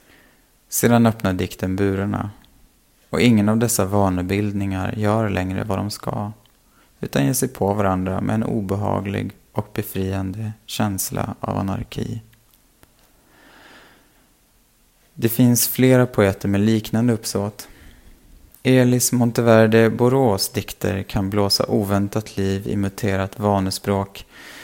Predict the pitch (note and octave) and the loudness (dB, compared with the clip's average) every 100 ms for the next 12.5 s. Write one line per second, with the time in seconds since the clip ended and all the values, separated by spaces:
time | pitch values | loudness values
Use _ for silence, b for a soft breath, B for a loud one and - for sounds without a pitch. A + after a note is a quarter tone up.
0 | B B B B - G#2+ G#2 - G#2 - | B B B B 4 6 6 6 2 6
1 | A2 G#2 G#2 G#2+ G#2 - B2 B2 G#2 G2 | 4 4 4 4 2 4 6 6 4 2
2 | G#2 G#2+ A2 G#2+ A2 A2 A#2 A2+ A#2 A#2+ | 0 2 4 4 4 2 2 4 4 4
3 | A#2+ - A#2+ - G#2+ G2+ - G#2 G2 - | 0 0 -2 2 4 4 0 -2 -2 -2
4 | G#2 A2+ A2 G2+ G#2 G#2+ A2 A#2 B2+ C3+ | 2 4 6 4 4 2 2 4 2 4
5 | B2+ A#2 - - - A#2 A2 A2+ - - | 2 2 0 -4 -2 0 2 0 -2 -2
6 | G2+ F#2+ G2 G2 F#2+ F#2+ - B B B | 0 0 0 -2 -4 -6 -18 B B B
7 | A#2+ - - A#2 A2+ A2 G#2 G#2+ G#2 - | -4 0 2 4 4 2 2 2 0 0
8 | - - G#2 G2+ G2+ G#2+ A2+ B2+ A2+ G2+ | -2 2 2 2 0 0 2 2 0 -2
9 | G#2+ A2 B B B - A2+ G#2 G2+ G2+ | -4 -8 B B B -8 0 0 0 0
10 | F#2+ F#2+ F#2+ G2 _ - - A2+ G2+ F#2+ | 2 2 0 -6 _ -6 -2 0 0 0
11 | F#2 G2 G2 G#2 G#2 F#2+ F#2+ - G#2 - | 0 -2 -4 -2 0 0 -2 -2 -4 0
12 | A#2+ A#2+ F#2+ - - | 0 0 -2 -6 -16